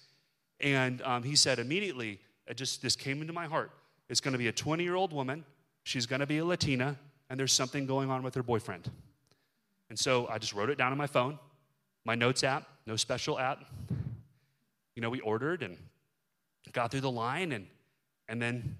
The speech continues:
you know, it, it was, uh, kinda time to pay, and so I was talking to this lady, and I said, "Hey, can I just show you something on my phone?" <laughs> uh, before I check out. And she was a little weirded out, you know, like you would be.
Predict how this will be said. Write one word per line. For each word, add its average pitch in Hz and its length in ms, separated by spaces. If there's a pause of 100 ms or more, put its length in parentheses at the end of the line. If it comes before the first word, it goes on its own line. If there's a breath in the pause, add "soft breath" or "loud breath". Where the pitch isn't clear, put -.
you 135 100
know, 117 180
it, 120 260
it 123 40
was, 123 300
uh, 107 280 (200)
kinda 131 200
time 117 240
to 113 40
pay, 117 380
and 123 120
so 110 260 (460 soft breath)
I 113 60
was 107 140
talking 110 240
to 123 60
this 120 200
lady, 120 300
and 120 100
I 104 60
said, 117 160
"Hey, 208 160
can 117 160
I 104 60
just 113 160
show 110 160
you 120 120
something 127 300
on 131 140
my 143 140
phone?" 180 260 (340)
<laughs> - 800
uh, 113 200
before 120 320
I 127 60
check 143 240
out. 131 200
And 104 100
she - 100
was 107 100
a 107 40
little 104 200
weirded 98 280
out, 95 320
you 104 140
know, 98 80
like 101 140
you 110 120
would 107 100
be. 113 280